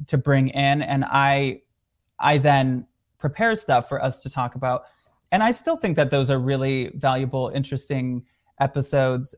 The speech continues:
And, uh, I'm actually gonna be doing a lot more episodes like that, uh, coming up, where I'm just gonna just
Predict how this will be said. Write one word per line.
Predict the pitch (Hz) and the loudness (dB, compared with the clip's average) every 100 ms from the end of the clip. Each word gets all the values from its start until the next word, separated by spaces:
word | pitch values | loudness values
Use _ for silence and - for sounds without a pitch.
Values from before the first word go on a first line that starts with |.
| - | -2
And, | 143 135 127 127 - | 0 2 0 -4 -6
uh, | 143 135 127 - | -4 -4 -4 -2
I'm | 170 | 2
actually | 196 208 214 | 2 2 -2
gonna | 165 139 | 0 0
be | 131 | 0
doing | 143 135 127 | 0 0 0
a | 139 | 0
lot | 131 135 | 0 0
more | 135 131 123 - _ _ | 0 0 -2 -8 _ _
episodes | 135 127 127 123 120 - | -8 -6 -6 -8 -10 -8
like | 127 127 - | -8 -8 -8
that, | 127 123 - _ _ _ - | -8 -8 -10 _ _ _ -8
uh, | 131 123 - _ _ _ _ | -6 -6 -12 _ _ _ _
coming | - 143 127 | -2 0 0
up, | 131 127 120 | 0 0 -2
where | 127 135 127 | -2 0 2
I'm | 80 147 | 2 -2
just | 202 - | -4 -6
gonna | 254 240 | -4 -4
just | 233 - | -4 -8